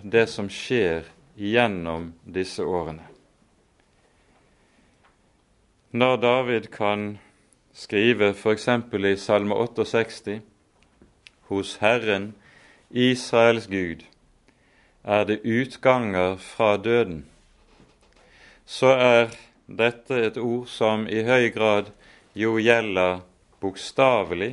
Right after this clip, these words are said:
fra døden, det vil si med henblikk på oppstandelsen fra de døde. Men samtidig er det også slik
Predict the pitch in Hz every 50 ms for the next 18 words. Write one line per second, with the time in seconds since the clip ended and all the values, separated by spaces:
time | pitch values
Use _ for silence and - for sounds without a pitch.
0 | 131 - _ _ _ _ _ _ _ _ _ _ _ - - 110 107 107 104 120
1 | 123 117 110 90 80 90 95 104 110 107 _ - - _ - 104 101 98 98 -
2 | - - 110 104 101 101 101 101 101 _ _ _ _ _ _ _ _ _ _ _
3 | _ _ _ _ - 104 98 101 110 110 113 120 113 113 107 98 95 - - -
4 | - 104 104 104 104 104 - - - 127 123 123 117 104 90 90 85 78 - -
5 | 92 90 90 90 - - 101 95 90 92 87 82 95 101 107 101 113 123 - _
6 | _ _ _ _ _ _ _ _ _ _ _ _ _ _ _ _ _ _ _ _
7 | _ - 104 101 104 - - - 123 131 143 143 - - 160 151 135 107 113 117
8 | 123 127 - 127 120 117 127 135 147 143 - 139 131 - - 120 127 151 147 -
9 | - -